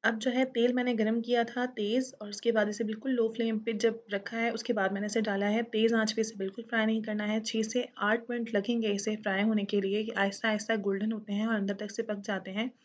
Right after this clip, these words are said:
तो इस तरह से मैंने फ्राई कर रही हूँ। इसी तरह से मैं आपको थोड़ी-थोड़ी देर में इसका कलर चेंज करके दिखा रही हूँ कि किस तरह से तैयार हो रहे हैं।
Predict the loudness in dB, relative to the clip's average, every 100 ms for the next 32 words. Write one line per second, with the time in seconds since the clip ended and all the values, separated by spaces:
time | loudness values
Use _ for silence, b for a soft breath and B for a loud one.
0 | b b b b b _ _ _ -8 -6
1 | -4 2 2 4 4 2 2 2 2 2
2 | 2 0 0 -2 -6 -14 -12 0 2 2
3 | 2 0 -2 -2 0 2 2 2 2 0
4 | 0 0 0 0 -2 -6 -2 -4 -4 -10
5 | -10 -6 -4 -2 -4 -8 -2 0 2 2
6 | 2 2 0 -2 -2 -2